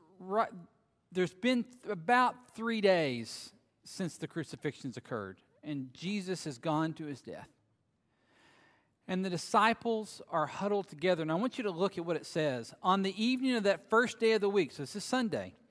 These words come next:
"when the disciples were together with the doors locked for fear of the Jewish leaders."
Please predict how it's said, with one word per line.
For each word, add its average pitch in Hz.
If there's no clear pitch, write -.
"when 208
the 196
disciples 254
were 247
together 185
with 208
the 202
doors 233
locked 180
for 147
fear 202
of 190
the 143
Jewish 156
leaders." 117